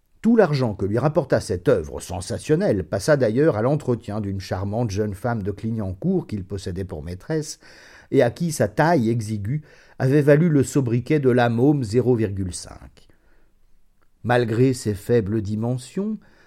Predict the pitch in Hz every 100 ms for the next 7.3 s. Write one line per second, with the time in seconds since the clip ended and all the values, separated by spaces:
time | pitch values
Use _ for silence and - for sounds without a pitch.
0 | _ _ - 120 151 180 139 113 113 117
1 | 120 139 131 202 180 135 120 104 131 107
2 | 120 117 117 107 101 98 117 185 143 120
3 | 95 - 160 202 - - - - 151 135
4 | - 127 131 120 123 120 95 101 110 107
5 | 117 117 - 123 104 107 107 101 113 107
6 | - 90 92 87 95 - 113 95 92 104
7 | - 98